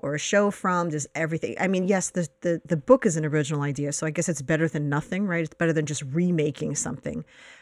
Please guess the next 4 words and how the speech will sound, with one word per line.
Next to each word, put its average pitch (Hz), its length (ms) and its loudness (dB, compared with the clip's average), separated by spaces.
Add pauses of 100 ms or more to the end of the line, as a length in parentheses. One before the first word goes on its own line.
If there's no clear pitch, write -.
(380)
But, 294 280 2 (840)
uh, 180 240 2
it, 220 160 4 (100)
it, 240 160 4